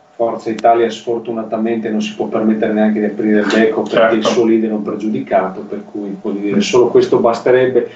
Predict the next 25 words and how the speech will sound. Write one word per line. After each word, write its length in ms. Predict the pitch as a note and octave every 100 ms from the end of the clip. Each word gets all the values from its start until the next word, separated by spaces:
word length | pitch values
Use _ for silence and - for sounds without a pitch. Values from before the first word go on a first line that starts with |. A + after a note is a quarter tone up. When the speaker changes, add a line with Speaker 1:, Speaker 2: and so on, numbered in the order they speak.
| - -
Speaker 1:
a 100 | B2+
screditare 920 | - D3 D3+ D3 C#3+ - B2+ B2+ B2+
normalmente, 1000 | A#2+ A#2 A#2 A2+ A2+ A#2 A2+ A2+ G#2+ G#2 - _ _ _ _
eh, 320 | G#2+ G#2+ -
un 160 | - A2+
partito 400 | A2 G#2+ A2+ G#2+
politico 460 | G#2 G#2+ G#2+ A2 D3
serio. 640 | - A2+ G2 G#2+ B2+ -
Questa 320 | A#2+ - G#2
è 60 | -
pura 220 | - C#3 C#3
analisi 380 | C3 B2+ B2+ B2
dei 140 | B2+
fatti. 380 | - A#2+ G#2 G#2+
Per 140 | A#2+
esempio 300 | B2+ C#3 B2+
ha 60 | -
querelato 500 | C3+ B2 B2+ C3 C3
Di 140 | A#2+
Battista, 840 | C3 D#3 - G#2+ - B2 B2+ - _ _ _ _ _ _
mi 320 | - A2 B2 A#2
viene 180 | C3+
da 100 | C3+
ridere 380 | C3 D3 D#3+ D3
perché, 500 | B2+ B2+ C3+ A#2+ A2